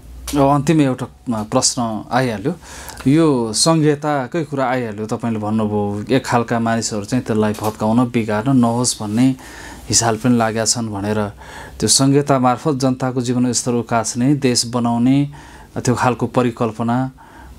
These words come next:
अ, गर्यौँ र त्यो अभ्यासमा पनि छौँ। मैले अघि जुन तपाईँलाई, अ, भने, अझ पनि हामी मजबुत भएको छैनौँ कि, अ,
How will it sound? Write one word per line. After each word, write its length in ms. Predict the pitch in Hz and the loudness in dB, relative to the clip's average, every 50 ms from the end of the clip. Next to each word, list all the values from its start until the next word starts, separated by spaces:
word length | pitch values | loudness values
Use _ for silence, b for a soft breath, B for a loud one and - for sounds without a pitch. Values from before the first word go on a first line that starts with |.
| - | -6
अ, 500 | 101 113 113 110 107 107 107 107 110 110 110 | -4 -2 0 2 2 2 2 0 0 -2 0
गर्यौँ 600 | 113 123 131 127 123 147 175 196 202 190 160 127 131 | 2 2 4 4 4 2 2 2 2 0 2 2 4
र 400 | 139 135 131 120 117 113 110 110 110 - | 2 2 2 0 -2 -4 -4 -6 -4 -4
त्यो 100 | 143 - | -2 0
अभ्यासमा 520 | - 123 107 113 127 135 135 - - 143 | 0 0 0 0 0 0 0 0 0 -2
पनि 280 | 131 - 147 139 135 120 | 0 0 2 2 0 0
छौँ। 280 | - - 127 120 117 B B B B B B - | -2 -4 -4 -6 -6 B B B B B B 0
मैले 160 | 143 151 151 | 2 4 4
अघि 480 | 147 147 143 139 151 147 139 127 120 113 120 | 2 2 0 0 -2 -2 -2 -2 -4 -2 0
जुन 140 | 143 143 | 0 0
तपाईँलाई, 520 | 139 143 127 - 139 135 135 131 127 123 117 | 0 0 -2 0 0 0 0 0 0 -2 -4
अ, 460 | 110 - - - - - 113 117 113 | -6 -10 -12 -14 -12 -8 -6 -6 -4
भने, 340 | 104 110 127 135 131 120 117 B B B B B B B - | -2 2 2 2 2 2 -2 B B B B B B B 2
अझ 160 | - 156 170 | 2 4 2
पनि 340 | 185 180 202 208 214 208 175 | 2 2 4 4 4 4 2
हामी 680 | 127 123 143 165 185 180 160 139 127 117 110 107 101 110 | 2 2 2 2 2 2 0 0 0 0 -2 0 0 2
मजबुत 340 | 143 160 170 151 160 175 147 | 2 2 2 2 2 0 0
भएको 220 | 123 135 120 123 | 0 -2 -2 -2
छैनौँ 380 | - - 139 143 147 156 156 147 | -2 -2 0 2 2 2 2 0
कि, 260 | 156 175 175 175 175 B B B B B B B B B | 0 -2 -4 -4 -6 B B B B B B B B B
अ, 60 | - | -4